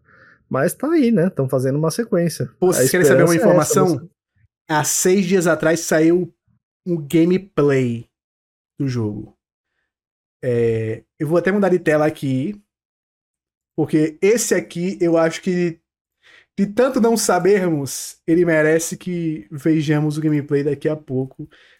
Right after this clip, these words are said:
Speaker 2: desse Outcast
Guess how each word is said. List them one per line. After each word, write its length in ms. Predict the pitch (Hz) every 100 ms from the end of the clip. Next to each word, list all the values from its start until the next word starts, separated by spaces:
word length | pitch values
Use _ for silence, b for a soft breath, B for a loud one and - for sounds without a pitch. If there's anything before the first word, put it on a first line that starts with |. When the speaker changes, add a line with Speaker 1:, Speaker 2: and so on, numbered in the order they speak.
| _ -
Speaker 2:
desse 840 | 139 135 - 156 143 131 123 - _ _
Outcast 1000 | 143 151 151 - 127 135 151 - - -